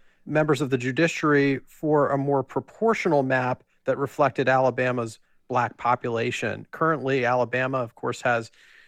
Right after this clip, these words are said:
six Republican seats that are heavily white and one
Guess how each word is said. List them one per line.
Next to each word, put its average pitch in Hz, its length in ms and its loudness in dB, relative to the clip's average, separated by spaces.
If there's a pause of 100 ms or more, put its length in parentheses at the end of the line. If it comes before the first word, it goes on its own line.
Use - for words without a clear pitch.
(120)
six - 340 -4
Republican 147 640 -2
seats - 300 -6
that 120 160 0
are 110 260 -4
heavily 139 400 0
white 123 380 2 (220)
and 123 280 -6
one 151 400 0